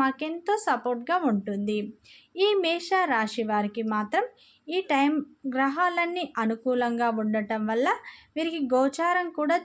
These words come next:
చాలా అనుకూలంగా ఉండబోతుంది. ఈ టైంలోనైతే వీరికి అదృష్టం పట్టబోతుంది అని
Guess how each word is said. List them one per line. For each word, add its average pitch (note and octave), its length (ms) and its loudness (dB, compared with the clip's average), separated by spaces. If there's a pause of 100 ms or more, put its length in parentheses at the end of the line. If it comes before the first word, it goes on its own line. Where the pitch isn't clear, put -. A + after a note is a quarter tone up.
చాలా B3+ 300 2 (180)
అనుకూలంగా C#4+ 720 2 (480)
ఉండబోతుంది. G#3+ 880 2 (200)
ఈ D4+ 40 2 (140)
టైంలోనైతే A3+ 760 0
వీరికి A#3 300 0 (500)
అదృష్టం E4 640 2 (100)
పట్టబోతుంది A3 880 0 (200)
అని A#3+ 200 2